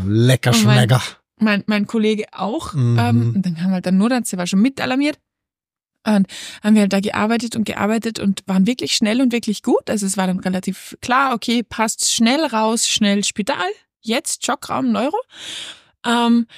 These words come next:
Speaker 2: und wir haben halt, also eine Sache, die halt, die halt wild ist, es hat halt gerochen da drin, gell? Also das war, uh.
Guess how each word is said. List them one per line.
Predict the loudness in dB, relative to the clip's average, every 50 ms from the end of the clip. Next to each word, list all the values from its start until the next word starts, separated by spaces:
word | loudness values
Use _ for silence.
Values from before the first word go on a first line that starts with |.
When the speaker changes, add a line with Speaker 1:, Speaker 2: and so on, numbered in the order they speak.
| -20 -20 _ _ _
Speaker 2:
und | 2 4 4 4 2 0 -6 -2
wir | 0 0 0 2
haben | 0 0
halt, | 0 0 -2 -6 _ _ _ -4
also | -2 -2 -2 -4 -6 -10 _ _
eine | -2 2 2 2 2
Sache, | 2 0 -2 -2 -4 -4
die | -2 0 0
halt, | 0 0 -2 -2 0
die | 0 0
halt | 0 0 -2
wild | -4 -4 -2
ist, | -4 -2 -2 -2
es | -4
hat | -4 -6 -6
halt | -8 -6 _
gerochen | -4 -4 -4 -4 -6 -8 -4 -4 -2 -2
da | -2 -4
drin, | -4 -6 -4 -4 -2
gell? | -2 -4 -4 -4 -6
Also | -8 -8 -8 -8
das | -8 -10 -10 -8 -6
war, | -4 -4 -4 -6 -8 -12 _ _ -4
uh. | -2 0 0 -2